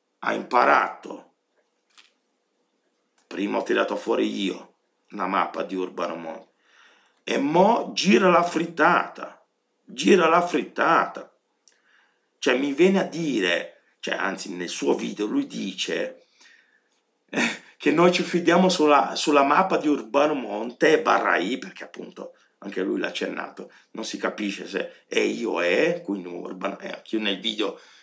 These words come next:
fatico a dire o ma, o Monte o Monti, ma il discorso non è questo, cioè lì sono delle scansioni di un, di un, di un libro,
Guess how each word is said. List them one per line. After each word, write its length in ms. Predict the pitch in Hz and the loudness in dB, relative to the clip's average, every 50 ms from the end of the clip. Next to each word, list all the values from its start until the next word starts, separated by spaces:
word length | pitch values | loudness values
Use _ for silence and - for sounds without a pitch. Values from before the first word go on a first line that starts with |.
| _ _ _ _ | _ _ _ _
fatico 580 | - - - - - - - 127 120 - - | -12 -10 -10 -10 -10 -10 -10 -10 -8 -4 -4
a 40 | 110 | -4
dire 200 | 104 110 113 110 | -2 0 0 2
o 80 | 107 107 | 2 0
ma, 400 | 107 110 110 104 107 104 - - | 0 0 0 0 0 0 0 0
o 120 | 131 131 | -2 -2
Monte 400 | 120 120 123 113 101 98 - - | -2 -2 -4 -6 -6 -6 -6 -4
o 80 | 95 82 | -4 -4
Monti, 600 | - 92 95 98 107 - - - 196 208 - - - - _ _ - - - - _ _ _ _ _ _ _ | -4 -4 -4 -4 -4 -6 -4 -2 -2 -2 -2 -4 -14 -20 _ _ -20 -20 -20 -20 _ _ _ _ _ _ _
ma 400 | - - - - - - - - | -6 -2 0 0 0 -2 -6 -10
il 140 | - - - | -10 -8 -6
discorso 500 | 254 277 269 - - 214 240 - - 135 | -6 -6 -4 0 2 2 2 2 0 -2
non 160 | 110 101 113 | -2 0 0
è 100 | 180 233 | 0 0
questo, 640 | 247 - 220 - - - - - - 87 - - - - _ _ _ _ _ _ _ _ | 2 2 2 2 0 0 -4 -6 -6 -6 -8 -8 -10 -18 _ _ _ _ _ _ _ _
cioè 200 | - 123 - - | 0 2 2 4
lì 140 | 165 214 | 4 4
sono 320 | 233 - - 127 120 104 98 | 4 4 2 2 0 -2 -4
delle 260 | 95 - 156 151 127 | -4 -2 -2 0 0
scansioni 1040 | - - - - 151 170 175 - - - - - - 135 156 190 208 202 190 160 - | -2 -4 -4 -2 -2 0 0 0 -2 -4 -6 -2 2 4 6 6 6 6 2 0 -4
di 160 | - 107 127 | -6 -6 -4
un, 400 | 160 175 170 151 135 139 - - - _ _ _ _ _ _ _ | -4 -2 -2 -4 -4 -6 -8 -12 -16 _ _ _ _ _ _ _
di 180 | _ - - 139 | _ -6 0 0
un, 240 | 143 147 135 110 98 - - - _ _ _ _ | 2 2 0 -2 -6 -10 -18 -20 _ _ _ _
di 160 | - - - | -10 -6 -4
un 140 | 147 131 127 | -2 0 4
libro, 720 | - 233 277 214 - - - - - - - - _ _ | 6 8 8 8 6 2 -2 -6 -6 -8 -10 -14 _ _